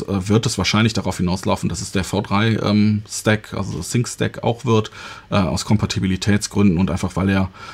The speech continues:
ähm, am besten, ähm, wie soll ich sagen, skaliert auf die entsprechende Größe, weil in Deutschland ja dann doch etliche, ähm, The Things Networks Communities darauf laufen werden. Ähm, das Ganze hat erstmal auch keine direkten Auswirkungen für,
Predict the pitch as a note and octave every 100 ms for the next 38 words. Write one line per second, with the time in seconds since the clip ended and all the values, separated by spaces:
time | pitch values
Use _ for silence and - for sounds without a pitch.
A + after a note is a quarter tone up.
0 | - - F#2+ F#2+ E2+ F#2 F#2+ - G#2+ F#2+
1 | F#2+ E2+ - F2+ F2 F#2 F2+ F2+ F2+ F2+
2 | - F2 F#2 F2 F2+ F#2 - E2+ E2 -
3 | F#2+ - F#2 - G2 G2+ - G#2+ E2+ F2+
4 | F#2 F#2 G2 F#2 F#2+ G2 F#2+ F#2+ - -
5 | - - - A2 A2+ A#2 G#2 G#2+ G2 G2
6 | F#2 - F#2+ F#2+ - - G#2 - G2+ G#2
7 | F#2 - F#2+ G2+ A2+ G#2+ - G#2 - F2+
8 | F2+ - E2+ - F2 D#2+ D2 - - -
9 | - - - - G2 G2 G2+ G2 F#2 -
10 | G#2+ - A#2+ - A2+ A2+ A2 A#2+ A#2+ -
11 | - A2+ A#2 A2 - - A2 A2 - -
12 | B2+ - C3 B2 B2 B2 A2 G#2+ - B2+
13 | B2+ B2 A#2